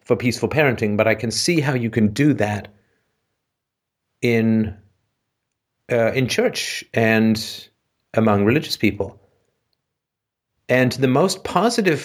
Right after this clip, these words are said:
feedback I've got from the peaceful parenting message has been from religious luminaries like Jeffrey Tucker.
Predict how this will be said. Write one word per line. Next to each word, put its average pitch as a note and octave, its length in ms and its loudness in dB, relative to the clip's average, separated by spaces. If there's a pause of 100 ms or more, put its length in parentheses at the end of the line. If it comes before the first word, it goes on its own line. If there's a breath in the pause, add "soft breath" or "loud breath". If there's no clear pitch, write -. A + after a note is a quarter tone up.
(120)
feedback B2 540 0
I've C3 260 0
got B2+ 280 0
from A#2 160 -4
the G#2+ 60 -4
peaceful A#2+ 360 0
parenting A2+ 440 0
message B2 480 -2 (420 soft breath)
has B2 180 0
been C3+ 260 2
from A2 560 0 (440)
religious A#2+ 480 2
luminaries G2+ 580 0
like G2+ 360 -4
Jeffrey A2+ 280 0
Tucker. - 380 -8